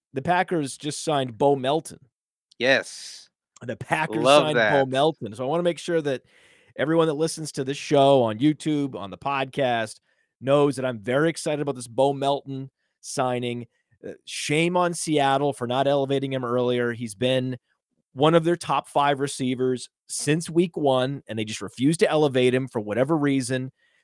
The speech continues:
Speaker 1: They absolutely fell asleep at the wheel with Bo Melton. They got a steal in the sixth round, and they let another team poach him.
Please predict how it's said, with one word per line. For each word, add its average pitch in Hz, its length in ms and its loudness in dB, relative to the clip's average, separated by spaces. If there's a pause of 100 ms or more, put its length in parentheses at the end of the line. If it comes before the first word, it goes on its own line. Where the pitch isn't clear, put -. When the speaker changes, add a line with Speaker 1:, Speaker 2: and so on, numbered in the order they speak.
Speaker 1:
They 113 200 2 (200)
absolutely 165 840 4
fell 143 220 0
asleep 135 300 -2
at 131 60 -10
the 135 80 -4
wheel 117 240 0
with 104 160 -8
Bo 120 180 0
Melton. 110 500 -6 (340)
They 127 100 2
got 135 160 -2
a - 60 -10
steal 190 720 2 (500)
in 120 120 -10
the - 80 -10
sixth - 440 -2
round, 123 560 0 (560)
and 135 260 0
they 127 140 2
let 127 480 2
another 127 440 0
team 131 500 -8
poach 139 340 0
him. 80 180 -14